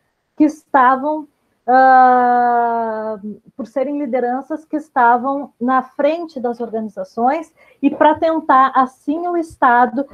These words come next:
desorganizar ou tirar, enfraquecer essas, essas, essas organizações.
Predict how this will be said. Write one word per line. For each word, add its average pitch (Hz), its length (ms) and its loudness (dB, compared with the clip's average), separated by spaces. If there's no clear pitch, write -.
desorganizar 277 1600 0
ou 277 300 0
tirar, 285 600 0
enfraquecer 302 960 -4
essas, 294 540 -8
essas, 247 380 -2
essas 254 420 -2
organizações. 233 960 -6